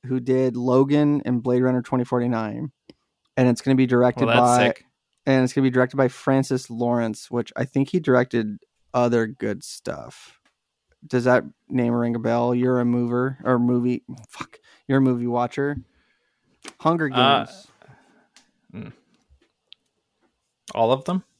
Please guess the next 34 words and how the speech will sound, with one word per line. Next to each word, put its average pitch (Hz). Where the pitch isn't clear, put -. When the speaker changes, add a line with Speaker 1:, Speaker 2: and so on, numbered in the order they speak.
Speaker 1:
Uh, 127
Ballad 139
of 127
Songbirds 139
and 123
Snake. -
Oh, 123
that's 120
being 117
filmed. -
Speaker 2:
That's 107
a 107
new 101
one. 95
That's 98
a -
new 71
one. 71
Speaker 1:
Uh, 123
he 120
did 131
Gotham, 165
Dior, 151
Tiff-, -
what? 180
Hunger, 156
Hunger 165
Games, 165
Mockingjay 151
one 139
and 117
two, 208
Catching 147
Fire, 180